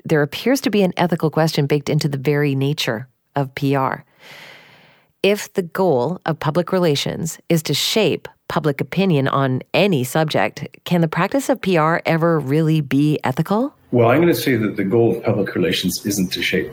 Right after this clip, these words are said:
Speaker 2: public opinion. I'm actually gonna read from the definition that's on our website, uh, at the Canadian Public Relations Society of what public relations is, so that people understand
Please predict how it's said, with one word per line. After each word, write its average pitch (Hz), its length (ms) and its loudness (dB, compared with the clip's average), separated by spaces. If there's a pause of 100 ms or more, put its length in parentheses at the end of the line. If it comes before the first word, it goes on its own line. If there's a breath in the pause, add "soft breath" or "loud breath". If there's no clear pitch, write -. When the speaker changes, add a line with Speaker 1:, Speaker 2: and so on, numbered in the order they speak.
Speaker 2:
public 85 280 0
opinion. 85 720 -6 (280)
I'm 98 140 0
actually 123 340 0
gonna 95 200 2
read 117 400 2
from 90 280 0
the 87 80 -2
definition 101 840 0 (280)
that's 98 260 -2
on 120 180 6
our 104 120 4
website, 98 600 -2
uh, 80 340 -2
at 90 340 -2
the 82 80 -6
Canadian 82 420 -2
Public 85 320 -2
Relations 82 400 -2
Society - 440 -4 (280 loud breath)
of 98 140 0
what 101 400 0
public 82 360 -4
relations - 420 -6
is, - 280 -10
so - 140 -2
that 92 140 0
people 92 260 2
understand 92 720 -2